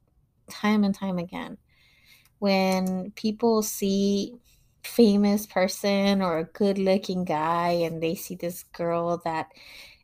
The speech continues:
they don't think measures up to the level of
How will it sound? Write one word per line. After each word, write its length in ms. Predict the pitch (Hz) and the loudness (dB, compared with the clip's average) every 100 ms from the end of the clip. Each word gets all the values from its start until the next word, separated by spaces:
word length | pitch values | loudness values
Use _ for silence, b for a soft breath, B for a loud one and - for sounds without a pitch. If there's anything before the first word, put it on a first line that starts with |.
| - | -2
they 180 | 180 | 0
don't 300 | 190 185 165 - _ - | 2 2 -2 -8 _ -2
think 280 | 190 180 - | 0 0 -2
measures 520 | 175 180 185 180 170 | -2 0 0 0 0
up 280 | 170 165 - | 0 -2 -4
to 260 | - 180 | -6 -4
the 140 | 170 170 | 0 0
level 600 | 165 165 175 170 170 170 | 2 0 0 0 0 0
of 340 | 165 160 160 | -2 -4 -4